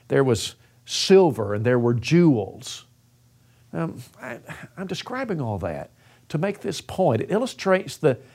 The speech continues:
ancient saying that in Egypt, gold was as common as dust. <laughs> But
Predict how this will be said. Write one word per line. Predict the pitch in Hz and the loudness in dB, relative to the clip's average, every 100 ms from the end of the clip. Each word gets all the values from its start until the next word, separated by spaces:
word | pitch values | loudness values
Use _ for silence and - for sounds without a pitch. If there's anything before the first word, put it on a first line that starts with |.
| _ | _
ancient | 170 190 - 147 | 0 0 -2 -6
saying | - 170 156 113 | 2 6 6 4
that | 104 131 | 4 2
in | 156 | 2
Egypt, | 226 165 110 85 - - _ _ _ _ _ _ _ _ - | 2 2 0 -2 -10 -20 _ _ _ _ _ _ _ _ 0
gold | 165 196 202 165 131 | 4 6 6 6 4
was | 131 127 | 4 4
as | 135 117 | 2 0
common | - - 160 165 147 | -2 -2 -2 0 0
as | 117 98 | -2 -4
dust. | 95 127 107 85 - - - - _ _ _ _ _ _ _ _ - | 0 2 2 0 -8 -12 -16 -20 _ _ _ _ _ _ _ _ -10
<laughs> | 113 - _ _ _ _ _ _ _ | -10 -10 _ _ _ _ _ _ _
But | - 165 - | 0 0 -2